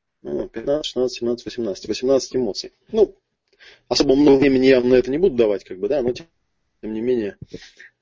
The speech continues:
потом сможете отдельно это сделать. Какая примерно, в принципе, мы это делали на семинаре «Ясные эмоции», мы рисовали вот эти штуки, да, у нас каждый,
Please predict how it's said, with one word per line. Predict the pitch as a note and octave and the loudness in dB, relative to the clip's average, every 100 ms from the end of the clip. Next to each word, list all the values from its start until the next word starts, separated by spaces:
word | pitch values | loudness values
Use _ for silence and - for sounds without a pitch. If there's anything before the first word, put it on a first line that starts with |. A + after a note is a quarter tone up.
| _ | _
потом | - G#2 G#2+ | -12 -8 -8
сможете | - G#2+ G2+ - F#2 - | -8 -10 -10 -12 -14 -14
отдельно | F#2+ G2+ G2 | -10 -4 -4
это | F#2+ G#2+ | -4 -6
сделать. | G2 F#2 _ - - - _ | -6 -8 _ -20 -20 -20 _
Какая | - E3+ B3+ | -2 4 6
примерно, | G3 F#3 F3+ | 8 8 8
в | |
принципе, | F3 - E3 | 6 4 6
мы | F#3 | 8
это | G#3 E3+ | 8 6
делали | C#3 F#3 D#3+ A#2+ | 6 8 8 6
на | G#2 A2+ A2+ G#2 G2 G#2 G#2+ G#2 G2+ | 2 -2 -2 -4 -6 -8 -12 -16 -16
семинаре | - A2+ A#2 A#2 G2+ G#2 | -14 -8 -4 -2 -2 -2
«Ясные | G2+ - A#2+ | -4 -4 -6
эмоции», | G3+ A3+ - A2 G2+ F#2+ G#2 G#2 | -6 -6 -4 -4 -4 -10 -14 -2
мы | D#3 | 0
рисовали | D#3 A#2+ A#2+ B2+ B2+ A#2+ G#2+ _ _ _ | 0 0 -2 2 2 4 0 _ _ _
вот | - | -14
эти | A2+ | -12
штуки, | A2 - G2+ - | -12 -14 -10 -2
да, | D#3+ F3 _ | -2 -2 _
у | |
нас | A2+ A2 - - _ _ _ _ - | -8 -6 -8 -12 _ _ _ _ 0
каждый, | A#2+ G#2+ G#2 F#2+ | 0 2 -4 -6